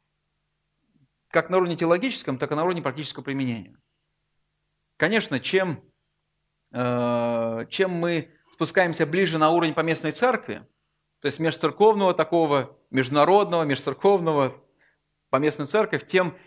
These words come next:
меньше различий в теологии должно быть. В практике, конечно, может быть, потому что здесь Павел говорит, практика может иметь место. Но в целом могут быть различия. Ну, я поясню это.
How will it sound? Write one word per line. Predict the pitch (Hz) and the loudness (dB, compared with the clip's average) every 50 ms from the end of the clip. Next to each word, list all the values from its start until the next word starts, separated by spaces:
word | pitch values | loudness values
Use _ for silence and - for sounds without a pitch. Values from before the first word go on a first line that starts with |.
| _ _ - | _ _ -6
меньше | 143 147 156 180 214 226 214 175 - 208 185 | -4 0 2 2 2 2 2 0 0 0 2
различий | 170 - 160 170 160 165 196 190 - 185 | 2 4 4 4 4 2 0 0 0 -4
в | - - | -2 2
теологии | - 226 254 294 277 196 151 139 | 4 4 6 4 4 2 2 2
должно | 127 127 113 104 113 107 | 0 0 -2 -4 -8 -8
быть. | 101 87 78 - - _ _ _ _ _ _ _ _ _ _ _ _ _ _ _ _ _ _ _ _ _ _ _ | -8 -10 -12 -14 -16 _ _ _ _ _ _ _ _ _ _ _ _ _ _ _ _ _ _ _ _ _ _ _
В | _ _ | _ _
практике, | - - 214 226 220 - 165 - - 131 | 2 4 4 4 2 -2 -6 -4 -4 0
конечно, | - 139 139 151 143 - - 139 | 0 0 0 0 -4 -2 -2 -2
может | 147 175 214 202 175 156 | 0 2 2 2 2 0
быть, | 139 120 | -4 -4
потому | 120 | -4
что | 135 131 | -6 -8
здесь | 131 127 | -4 2
Павел | 156 160 151 147 139 | 2 4 4 4 2
говорит, | 143 151 170 180 156 - | 2 2 2 2 0 0
практика | - 151 147 143 - - 131 - 165 | 0 0 0 0 -2 -4 -6 -6 -4
может | 170 190 196 165 143 - - | -2 -2 -2 -2 -4 -6 -8
иметь | 120 110 107 101 95 - _ _ _ - | -8 -8 -8 -10 -12 -16 _ _ _ -6
место. | 127 123 117 107 - - - - - _ _ _ _ _ _ _ _ _ _ _ _ _ _ | -6 -6 -6 -6 -10 -20 -20 -20 -20 _ _ _ _ _ _ _ _ _ _ _ _ _ _
Но | - 139 156 175 180 185 185 190 185 175 - - - _ _ | -6 -2 2 4 4 6 6 6 6 4 2 -2 -10 _ _
в | - - | -20 -20
целом | - - - - 269 277 269 226 160 139 123 107 113 - _ _ _ _ _ _ _ - | -18 -8 0 4 6 6 8 6 4 2 0 -4 -8 -12 _ _ _ _ _ _ _ -8
могут | - 135 175 202 208 180 | -4 -2 0 0 0 0
быть | 156 143 135 | 0 -2 -2
различия. | 127 120 113 120 107 98 - - - - - _ _ _ _ _ _ _ _ _ _ _ - | -2 -4 -4 -6 -10 -10 -10 -12 -14 -16 -20 _ _ _ _ _ _ _ _ _ _ _ -4
Ну, | 202 233 | -2 0
я | 254 226 | 0 2
поясню | 240 214 214 214 185 - 208 196 | 2 0 0 0 -2 -2 -2 -2
это. | 151 117 101 - - - | -2 -4 -6 -8 -14 -20